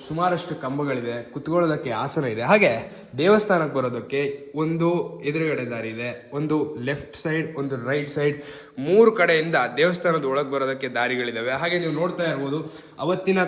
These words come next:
ಕಾಲದ ಒಳಾಂಗಣ ಆಟಗಳನ್ನು ಕೂಡ ತೋರಿಸಿದ್ದಾರೆ. ಹಾಗೆ ನಾನು ನೋಡ್ತಾ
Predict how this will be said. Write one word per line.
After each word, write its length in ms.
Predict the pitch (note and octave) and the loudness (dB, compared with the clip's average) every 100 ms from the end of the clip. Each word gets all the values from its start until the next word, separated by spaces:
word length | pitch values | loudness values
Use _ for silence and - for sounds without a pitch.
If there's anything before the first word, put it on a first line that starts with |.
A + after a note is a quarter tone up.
| E3+ | 0
ಕಾಲದ 260 | D3+ D3 D3+ A#2 A2+ C3 | 0 0 0 0 -2 2
ಒಳಾಂಗಣ 400 | E3 F#3 F3+ D#3+ C3 | 4 4 4 2 2
ಆಟಗಳನ್ನು 480 | D#3+ E3+ D#3+ D3 C#3+ C3 | 2 2 2 2 0 -2
ಕೂಡ 80 | C3 B2+ A#2+ | -2 -2 -6
ತೋರಿಸಿದ್ದಾರೆ. 480 | A2+ C3 B2 C3 D3 - - - - - | -8 -6 -4 -2 -4 -8 -16 -18 -14 2
ಹಾಗೆ 200 | E3 G#3 C3+ D3+ | 6 8 6 6
ನಾನು 340 | E3 F3 D#3 D#3 D3 B2 B2+ D#3 | 6 6 4 4 2 -2 2 6
ನೋಡ್ತಾ 280 | F3+ G3 G3+ | 8 8 8